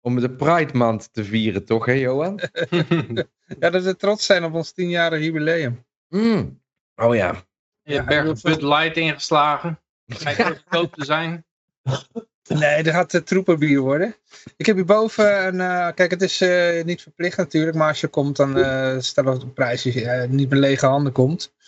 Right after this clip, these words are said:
Speaker 3: Dus je kan, eh, denk ik, ik zeg van, nou, ik neem gewoon een flesje wijn of fris of cola, wat dan ook mee.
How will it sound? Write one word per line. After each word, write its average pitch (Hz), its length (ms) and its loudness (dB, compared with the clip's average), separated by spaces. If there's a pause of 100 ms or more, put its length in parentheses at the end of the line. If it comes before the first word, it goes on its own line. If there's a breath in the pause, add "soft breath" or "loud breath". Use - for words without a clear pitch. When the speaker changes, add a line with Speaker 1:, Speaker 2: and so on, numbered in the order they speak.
(500 loud breath)
Speaker 3:
Dus 143 220 2
je 147 80 0
kan, 147 240 2
eh, 143 320 0
denk 143 200 2
ik, 143 200 0
ik 139 300 -6
zeg - 220 2
van, 156 120 2
nou, 156 240 2
ik 147 40 -4
neem 147 140 0
gewoon 143 300 -2
een 139 80 -2
flesje - 340 -4
wijn 143 380 0
of 131 100 -6
fris 143 360 -6
of 139 120 -6
cola, 143 380 0
wat 143 120 0
dan 147 140 2
ook 135 120 0
mee. 135 340 0